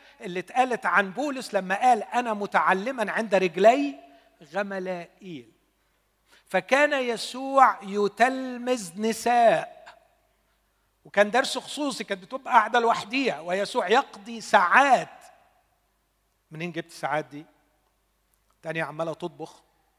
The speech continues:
تطبخ طبخة كبيرة قوي، فمش بعيد تكون ذبحت جدي مثلًا،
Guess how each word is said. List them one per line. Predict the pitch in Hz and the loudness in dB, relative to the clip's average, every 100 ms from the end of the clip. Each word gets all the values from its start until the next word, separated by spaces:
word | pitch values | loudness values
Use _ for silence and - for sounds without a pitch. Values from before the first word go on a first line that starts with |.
| _ _ _ _ _ _ _ _ _ _ _ _ | _ _ _ _ _ _ _ _ _ _ _ _
تطبخ | 170 156 - | -8 -8 -6
طبخة | 165 160 170 | -4 -4 -6
كبيرة | 151 147 175 156 | -10 -6 -2 -2
قوي، | 156 160 190 - _ _ _ _ _ | -2 -8 -10 -14 _ _ _ _ _
فمش | 127 143 | -20 -16
بعيد | 131 147 170 | -10 -8 -8
تكون | - 165 | -10 -4
ذبحت | 160 165 - 160 | 0 0 -2 -10
جدي | 143 165 160 | -10 -8 -8
مثلًا، | 156 160 185 165 175 | -10 -10 -10 -12 -14